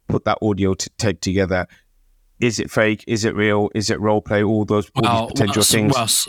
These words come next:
Speaker 2: let me, let me just track, backtrack a s-, a little bit. In terms of when he was charged, I think that's when you know that there's something afoot. And, you know, it, when, when the audio got released, you don't know for sure if it's him involved or whatever, but it came, became clear that it was. And at that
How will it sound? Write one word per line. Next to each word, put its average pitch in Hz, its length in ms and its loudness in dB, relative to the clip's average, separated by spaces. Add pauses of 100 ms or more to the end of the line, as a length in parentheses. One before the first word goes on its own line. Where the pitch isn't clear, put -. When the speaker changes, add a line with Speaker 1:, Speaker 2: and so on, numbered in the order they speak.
Speaker 2:
let 143 180 2
me, 135 80 0
let 135 120 0
me 139 100 0
just 131 180 -2
track, 123 160 -2 (100)
backtrack 117 440 -2
a - 20 -10
s-, - 200 0
a 127 60 -2
little 113 200 2
bit. 90 200 -2 (680)
In 117 140 4
terms 127 280 0
of 113 200 -2 (100)
when 123 160 2
he 117 60 2
was 107 120 0
charged, 95 640 -2 (220)
I 113 100 2
think 110 200 2
that's 113 240 2
when 101 200 2
you 98 80 4
know 92 260 2 (420)
that 98 240 2
there's 95 180 2
something 98 260 0
afoot. 92 360 -4 (240)
And, 98 320 2 (480)
you 113 100 0
know, 107 60 0
it, 123 420 -4
when, 135 180 2
when 143 140 2
the 147 80 0
audio 135 240 0
got 110 140 -2 (140)
released, 104 260 -2
you 117 40 2
don't 113 140 0
know 107 160 4
for 107 140 0
sure 110 160 2
if 98 80 0
it's 98 100 0
him 104 240 0
involved 101 460 2
or - 20 0
whatever, 98 300 2
but 92 200 -2
it 101 200 -4
came, 101 260 -2
became 104 320 -4
clear 104 220 0
that 92 80 0
it 95 100 -4
was. 101 380 -2 (420)
And 123 80 2
at 107 80 -2
that 127 140 0